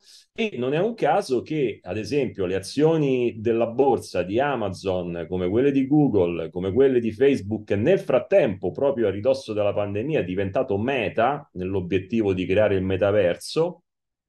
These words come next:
abbiano avuto in pratica quello che viene chiamato un rimbalzo a livello tecnico, perché in tutto il mondo c'è stata appunto questa corsa inevitabile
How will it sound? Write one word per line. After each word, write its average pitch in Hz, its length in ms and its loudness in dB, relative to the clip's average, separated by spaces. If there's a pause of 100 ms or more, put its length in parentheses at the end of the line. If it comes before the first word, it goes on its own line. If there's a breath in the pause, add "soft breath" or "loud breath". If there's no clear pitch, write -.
(180)
abbiano 151 340 0
avuto 107 260 0
in 156 140 -2 (200)
pratica 104 460 0
quello 92 240 -6
che 92 80 -4
viene 98 260 -4
chiamato 98 600 -2 (160)
un 90 120 -4
rimbalzo 87 800 0
a 90 60 -4
livello 85 440 -2
tecnico, 98 840 -4 (200 loud breath)
perché 104 300 -4
in 92 120 -2
tutto 117 280 2
il 147 80 4
mondo 107 480 2
c'è 104 180 -6
stata 98 320 -2
appunto 95 420 -4
questa 90 340 -2
corsa 123 420 0
inevitabile 107 960 0